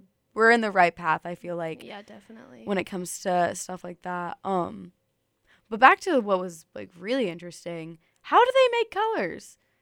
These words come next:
Speaker 1: Is it
Speaker 2: I
Speaker 1: digital?
Speaker 2: don't
Speaker 1: Is
Speaker 2: know.
Speaker 1: it a
Speaker 2: Should we
Speaker 1: digital
Speaker 2: just look that
Speaker 1: process?
Speaker 2: up?
Speaker 1: Yeah, we should look. I'm really interested in that.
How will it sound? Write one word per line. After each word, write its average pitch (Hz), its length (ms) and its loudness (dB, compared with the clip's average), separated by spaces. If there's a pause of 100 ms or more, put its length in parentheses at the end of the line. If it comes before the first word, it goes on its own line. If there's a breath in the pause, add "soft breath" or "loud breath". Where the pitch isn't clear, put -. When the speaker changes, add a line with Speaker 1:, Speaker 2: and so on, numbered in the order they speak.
Speaker 1:
Is 285 140 0
it 311 140 0
Speaker 2:
I - 20 -10
Speaker 1:
digital? 240 300 0
Speaker 2:
don't 403 220 6
Speaker 1:
Is 320 100 8
Speaker 2:
know. 254 80 6
Speaker 1:
it 233 60 4
a - 40 2
Speaker 2:
Should 202 180 2
we 262 80 0
Speaker 1:
digital 294 180 0
Speaker 2:
just - 100 -10
look 381 200 2
that 233 200 -4
Speaker 1:
process? 190 220 -8
Speaker 2:
up? 247 40 -8
Speaker 1:
Yeah, 214 360 4
we 226 140 -8
should 277 200 -8
look. 262 200 -6
I'm 226 140 2
really 262 240 -2
interested 208 480 -14
in - 80 -14
that. - 200 -16